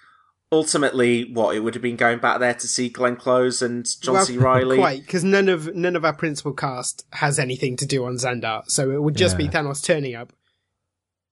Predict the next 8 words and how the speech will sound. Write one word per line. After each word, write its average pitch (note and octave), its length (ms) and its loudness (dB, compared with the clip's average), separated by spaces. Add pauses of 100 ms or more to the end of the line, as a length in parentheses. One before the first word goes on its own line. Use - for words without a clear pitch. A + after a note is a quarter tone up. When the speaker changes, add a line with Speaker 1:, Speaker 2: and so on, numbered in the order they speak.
(380)
Speaker 2:
destroying D3+ 480 2
everyone, C3 600 -4
and B2+ 240 -6
taking B2+ 320 -2
the A#2+ 60 -4
stone B2+ 260 -2
and B2 120 -6
leaving. A#2 460 -8